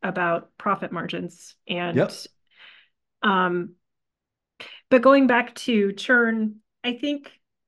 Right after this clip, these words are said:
Speaker 1: since marketing has such a huge opportunity to drive the definition of I C P,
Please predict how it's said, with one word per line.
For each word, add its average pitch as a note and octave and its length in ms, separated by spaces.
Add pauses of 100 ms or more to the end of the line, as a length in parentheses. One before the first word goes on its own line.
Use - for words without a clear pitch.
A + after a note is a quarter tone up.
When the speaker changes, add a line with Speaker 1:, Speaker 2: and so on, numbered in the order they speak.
(1120)
Speaker 1:
since B3+ 300
marketing A3 400
has G3+ 160
such G3+ 200
a F#3 40
huge G#3+ 400
opportunity F#3+ 760
to G3 220
drive F3+ 360
the F3+ 80
definition E3+ 640
of E3 120
I E3+ 160
C - 280
P, B3 640